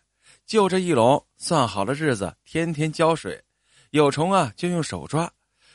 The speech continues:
这猪啊，也是咱自个儿养的，只有一头，好多人都花大价钱来买呢。嘿，我都不舍得卖。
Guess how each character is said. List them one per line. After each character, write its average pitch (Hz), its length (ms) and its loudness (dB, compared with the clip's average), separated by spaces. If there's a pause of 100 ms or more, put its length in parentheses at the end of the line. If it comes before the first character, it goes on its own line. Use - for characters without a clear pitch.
(120)
这 135 180 2
猪 175 260 -2
啊， 123 240 0
也 107 140 -2
是 117 160 -6
咱 139 180 -2
自 151 200 -2
个 101 80 4
儿 160 80 2
养 117 180 -4 (120)
的， 143 180 -4 (240)
只 - 160 -6
有 107 140 -2
一 107 120 -4
头， 107 300 -2 (340)
好 123 240 4
多 160 160 4
人 151 160 2
都 170 80 0
花 180 220 2
大 185 240 2
价 135 180 2
钱 117 160 -2
来 135 120 2
买 104 240 0
呢。 131 180 0 (180)
嘿， - 180 -8 (320)
我 120 140 2
都 151 80 0
不 175 120 -2
舍 113 140 -4
得 143 100 -4
卖。 196 200 0